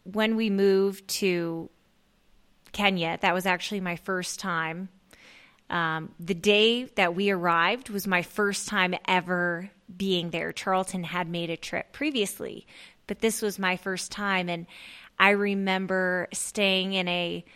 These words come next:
a very dear brother's home. He graciously opened up his home in Nairobi to us for the night.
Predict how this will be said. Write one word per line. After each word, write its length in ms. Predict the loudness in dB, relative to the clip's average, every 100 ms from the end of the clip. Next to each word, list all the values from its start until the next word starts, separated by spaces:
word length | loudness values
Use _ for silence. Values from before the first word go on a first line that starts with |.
| -20 _ _ -10
a 80 |
very 240 | -2 2 2
dear 260 | 4 4
brother's 480 | 4 4 4 2 0
home. 540 | 0 2 2 2 -2 -8 -14
He 260 | -10 -8
graciously 880 | -8 -8 2 4 4 2 -2 -2 -2
opened 340 | 0 -2 -2 0
up 140 | 0
his 200 | -2 -4
home 260 | -2 -2 -2
in 120 | -2
Nairobi 520 | -2 0 -2 -2 -4
to 220 | -4 -4
us 200 | -4 -4
for 140 | -6 -4
the 160 | -2
night. 380 | -2 0 -2 -4